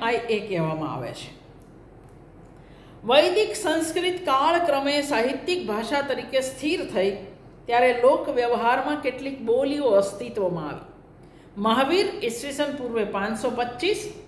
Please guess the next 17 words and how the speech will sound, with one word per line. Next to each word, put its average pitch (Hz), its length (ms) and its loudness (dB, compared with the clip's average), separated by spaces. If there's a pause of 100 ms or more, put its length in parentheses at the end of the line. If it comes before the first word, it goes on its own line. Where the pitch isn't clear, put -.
(140)
અને 240 140 -2
બુદ્ધ 254 480 2 (240)
ઈસવીસન 285 560 -4
પૂર્વે 220 340 -2
પાંચસો. 302 520 -2 (680)
મગધ 277 520 4
દેશમાં 311 800 4
પંડિતો 285 440 -4
અને 269 280 -2
શિષ્ટ 349 480 -2
વર્ગમાં 226 500 0
પ્રચલિત 247 500 -2
સંસ્કૃત 247 640 -4
ભાષામાં 202 560 -2
ઉપદેશ 220 520 -2
આપવાને 180 480 -4
બદલે 277 340 -2